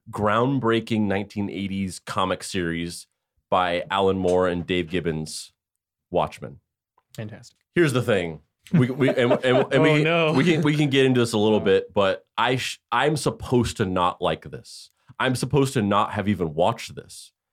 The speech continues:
Speaker 1: Um, it is very socially, um, controversial for me to have watched this and to even go as far as having liked it. And when I went into, when I went into this,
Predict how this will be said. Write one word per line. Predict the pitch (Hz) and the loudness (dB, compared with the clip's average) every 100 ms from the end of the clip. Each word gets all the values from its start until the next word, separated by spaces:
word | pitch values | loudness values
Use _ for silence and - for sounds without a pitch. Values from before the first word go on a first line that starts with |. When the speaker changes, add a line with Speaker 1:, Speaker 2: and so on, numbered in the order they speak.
| _ - | _ -6
Speaker 1:
Um, | 87 85 82 82 87 - | -2 0 0 -4 -10 -4
it | 117 | 0
is | 120 92 | 0 0
very | 110 110 104 | 0 2 0
socially, | - - - 113 110 - 107 98 95 92 87 85 82 - | -2 -8 0 2 2 0 0 2 0 -2 -2 -4 -6 -6
um, | 80 80 78 76 73 73 _ _ _ _ _ _ _ _ - | -4 0 0 -2 -8 -10 _ _ _ _ _ _ _ _ -6
controversial | 104 98 85 92 95 78 73 | -4 -2 0 -2 -2 -6 -10
for | - 85 | -8 -8
me | 82 87 85 80 | -4 -2 -2 -4
to | - 85 80 | -8 -8 -6
have | 80 - - 92 82 | -8 -10 -4 -2 -2
watched | 82 90 87 - | 0 0 -2 -4
this | 90 80 - - _ - | -4 -4 -8 -18 _ -6
and | 85 78 76 73 _ - | -6 -6 -10 -14 _ -8
to | 120 | -4
even | 110 107 90 82 - | 0 0 0 -2 -4
go | - 98 | 2 2
as | 90 | 2
far | - 90 85 | 0 2 2
as | 78 73 | 0 -4
having | 95 85 78 | -6 -4 -4
liked | 71 90 - | -4 -4 -8
it. | 65 _ _ _ - - | -18 _ _ _ -20 -8
And | 127 131 131 | 0 2 2
when | 127 120 | 2 2
I | 160 | 4
went | 190 160 | 4 2
into, | 123 110 | 2 -2
when | 101 123 | 0 0
I | 156 | 2
went | 123 208 | 4 4
into | 156 92 | 2 2
this, | 87 87 | 0 -2